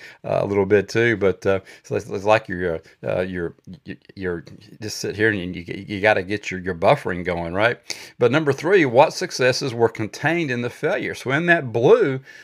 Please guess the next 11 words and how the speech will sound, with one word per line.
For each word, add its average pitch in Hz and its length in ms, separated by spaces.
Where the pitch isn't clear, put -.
what 220 300
successes 175 680
were 135 280
in 277 240
there, - 340
uh, 113 120
on 143 240
your 120 140
way 110 440
to 101 140
success? - 760